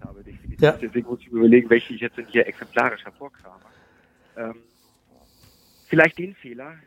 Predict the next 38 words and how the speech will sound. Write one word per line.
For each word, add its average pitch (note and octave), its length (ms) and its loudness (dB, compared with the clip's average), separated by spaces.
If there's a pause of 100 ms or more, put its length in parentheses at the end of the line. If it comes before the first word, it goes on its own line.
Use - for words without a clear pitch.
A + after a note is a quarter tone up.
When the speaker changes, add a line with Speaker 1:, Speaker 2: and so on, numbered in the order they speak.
Speaker 1:
dass - 360 -20
als C3 100 -20 (120)
die B2 40 -20
Firma E3 340 -12
damals C#3+ 320 -14
gewachsen A#2+ 380 -16
ist, - 60 -20 (140)
das G#2 100 -20
Unternehmen A2 360 -20
Anymotion, G#2+ 520 -20 (500)
ähm, G#2+ 240 2 (240)
Speaker 2:
Mhm. F3+ 180 2
Speaker 1:
ungefähr B2+ 220 -20
vierzig C#3+ 360 -14
Leute A2 360 2
hatte, A#2+ 320 -8 (720)
äh, A2 300 4
die A2 100 -12
Geschäftsführung, C3+ 680 -14 (360)
also A2 360 4
ich - 180 -10
und B2 80 -14
meine G#2+ 260 0
Kollegen, A#2 520 -4 (160)
ähm, G#2 260 -16 (100)
zu - 80 -20
spät - 220 4
erkannt - 380 -6
haben, F#2 260 -8 (600)
dass G#2+ 140 -20
wir A#2+ 80 -10
bestimmte B2 800 -4
zwischenmenschliche - 580 -20
Aspekte - 380 -12
nicht G#2 140 -18
mehr A2 100 -18
geschafft - 380 -20
haben F#2 300 -12